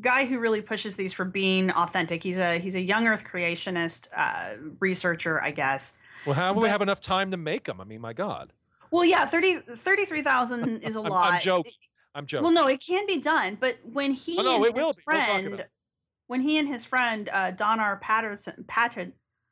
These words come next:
Speaker 1: Patton went to go look at these, they could only find five to six thousand of the figurines.
Speaker 2: Oh, I see what you're saying. I see what you're
Speaker 1: So
Speaker 2: saying.
Speaker 1: we, there's the claim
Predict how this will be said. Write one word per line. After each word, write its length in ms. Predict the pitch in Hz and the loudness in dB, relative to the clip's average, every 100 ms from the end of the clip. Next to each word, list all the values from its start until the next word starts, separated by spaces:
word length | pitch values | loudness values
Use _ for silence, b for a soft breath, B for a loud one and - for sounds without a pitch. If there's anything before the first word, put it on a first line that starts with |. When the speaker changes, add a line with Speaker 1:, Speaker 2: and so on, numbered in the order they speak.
| _ _ _ _ - | _ _ _ _ -4
Speaker 1:
Patton 400 | 247 262 226 196 | 2 2 0 -6
went 220 | 208 220 | -4 -6
to 80 | - | -4
go 140 | 196 | -4
look 260 | 185 214 254 | -2 -2 -4
at 140 | 254 | -6
these, 460 | - 160 67 - - B B B B B | -4 -6 -6 -10 -14 B B B B B
they 280 | 226 226 320 | 0 4 4
could 180 | 330 277 | 4 0
only 280 | 240 202 185 | 0 -2 -6
find 600 | - 240 269 208 185 185 | -2 2 4 2 0 -4
five 340 | - 196 185 | -2 0 0
to 80 | 208 | -4
six 360 | - 320 330 - | -8 -6 -8 -2
thousand 460 | 170 175 175 175 | 0 2 0 -4
of 80 | 170 | -6
the 80 | 165 | -6
figurines. 720 | - 165 147 147 180 190 110 _ - | -8 -8 -6 -4 -2 -4 -6 _ 0
Speaker 2:
Oh, 280 | 190 185 | 2 4
I 160 | 175 180 | 4 2
see 140 | 185 | 0
what 120 | 165 139 | -6 -8
you're 80 | |
saying. 200 | - 113 90 85 _ _ | -12 -14 -16 -20 _ _
I 40 | - | -2
see 120 | 262 | 2
what 40 | |
you're 60 | 220 208 | 4 4
Speaker 1:
So 80 | 202 | 2
Speaker 2:
saying. 120 | 196 _ - | 0 _ -8
Speaker 1:
we, 580 | 240 233 233 226 - _ _ _ _ | -4 -2 -2 -6 -10 _ _ _ _
there's 280 | 254 254 208 | 0 2 0
the 200 | - 175 - | -4 -6 -6
claim 920 | - - 277 415 494 226 165 151 180 | -8 0 4 4 4 2 0 -4 -8